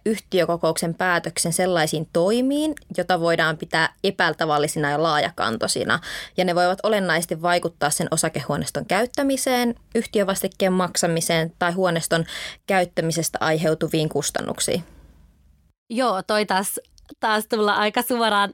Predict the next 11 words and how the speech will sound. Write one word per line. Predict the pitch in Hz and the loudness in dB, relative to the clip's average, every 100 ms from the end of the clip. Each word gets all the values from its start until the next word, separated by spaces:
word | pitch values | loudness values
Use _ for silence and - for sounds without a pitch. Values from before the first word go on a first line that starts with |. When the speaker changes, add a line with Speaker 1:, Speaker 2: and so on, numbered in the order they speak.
| - | -6
Speaker 2:
suoraan | 240 320 285 262 247 | -2 0 2 2 2
laista, | 254 254 202 - 196 185 | 2 2 -2 -4 0 2
mutta | 202 196 208 202 208 | 0 0 0 0 0
vähän | 247 262 247 | 0 2 2
voitais | 240 226 208 208 - 220 | 0 0 0 -2 -4 -2
varmasti | 214 220 214 185 214 | 0 2 2 0 0
sitä | 226 - - | 0 0 0
avata. | 254 254 214 196 - | 2 2 0 -2 0
Tai | 220 | 0
toisaalta, | 294 349 381 381 339 240 | 2 0 2 2 2 2
ö, | 226 | 0